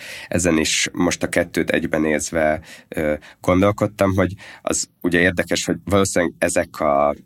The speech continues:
típusú, hát, elég ad hoc módon a gyárak, bányák körül felépített, ö,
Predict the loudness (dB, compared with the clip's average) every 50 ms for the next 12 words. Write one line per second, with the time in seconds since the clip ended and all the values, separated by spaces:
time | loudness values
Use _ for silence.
0 | -18 -8 -2 -2 -2 -2 -2 -6 -6 -4 -4 -4 -4 -2 -2 -2 -2 -4 -6 -8
1 | -12 -20 -20 -20 _ _ -16 -8 -2 -2 0 0 2 2 4 4 4 4 2 0
2 | 0 -2 -4 -4 -4 -2 0 0 0 2 2 2 2 2 2 0 -2 -4 -12 _
3 | _ _ _ _ _ -2 0 2 2 2 4 4 4 2 0 -2 -6 -12 _ _
4 | _ -10 -6 0 2 2 4 4 4 4 4 4 2 2 0 -4 -2 2 2 4
5 | 4 4 2 0 0 -2 -2 -4 0 0 0 0 0 0 0 0 0 0 -2 -2
6 | -4 -4 -2 0 -2 -2 -2 -4 -12 -8 -4 -2 0 0 0 0 0